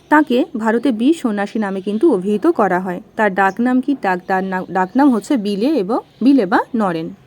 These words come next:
এবার আমরা যার সম্পর্কে জানবো তিনি হলেন আচার্য জগদীশচন্দ্র বসু।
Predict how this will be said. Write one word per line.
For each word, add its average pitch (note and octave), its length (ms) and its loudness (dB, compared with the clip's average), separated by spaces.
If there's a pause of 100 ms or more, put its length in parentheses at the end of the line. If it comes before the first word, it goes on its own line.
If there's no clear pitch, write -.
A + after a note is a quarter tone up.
(1600)
এবার E4 260 6
আমরা F4+ 200 6
যার A3+ 220 4
সম্পর্কে G#3+ 520 0
জানবো G3+ 380 -2
তিনি A3 260 0
হলেন G#3 260 -2 (120)
আচার্য C4 640 0
জগদীশচন্দ্র G3+ 840 0
বসু। F#3+ 440 -2